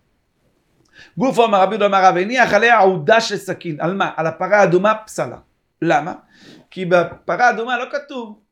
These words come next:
אשר לא עובד בה, לא כתוב אשר לא משכה בעול, אלא כתוב אשר לא עלה עליה עול. עצם זה שיש עליה משהו, היא פסולה. ומאיפה אתה יודע גם דברים אחרים שהם לא עול? זה למדנו עול עול מעגלה ערופה, שבעגלה ערופה כתוב עובד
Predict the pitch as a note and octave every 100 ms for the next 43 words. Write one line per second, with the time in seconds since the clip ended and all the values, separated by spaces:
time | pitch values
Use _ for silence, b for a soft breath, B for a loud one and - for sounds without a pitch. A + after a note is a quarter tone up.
0 | _ - G3 G3+ - G#3+ D3+ G#3 D#3 C#3+
1 | D3 B2 - - B3+ C#4 - A3+ A3+ A3+
2 | G3+ G3 - - G3+ F#3 D#3 B2 - _
3 | _ _ _ b b b - G3+ A#3+ C#4+
4 | A3 C#4 D#4+ D#4 G4 F#4+ D#4+ B3 G3+ -
5 | F4 D#4 D4 D4+ C4+ C#4+ - A#3 B3 C#4
6 | A3+ G3+ F#3 - C4+ D4+ - - A#3 -
7 | - _ _ _ _ _ B2+ C3 E3+ E3+
8 | E3+ F#3 F3+ D3 F#3+ D#3 E3+ G3 F#3 C#3+
9 | E3+ F#3+ D3+ B B B - G#3+ G3+ F3+
10 | F3 A3 G#3 D#3 E3+ - _ _ _ _
11 | _ C#3+ G3 B3 C#4+ E4+ C#4 C4+ B3+ C4+
12 | D4+ C4+ E4+ D4+ C#4+ C#4 - _ _ _
13 | A#3 C4 A#3 D4+ D4 C#4+ C4 B3 G#3+ G#3+
14 | A#3+ D4 D4+ D4+ C#4+ E4 D#4+ D4 D4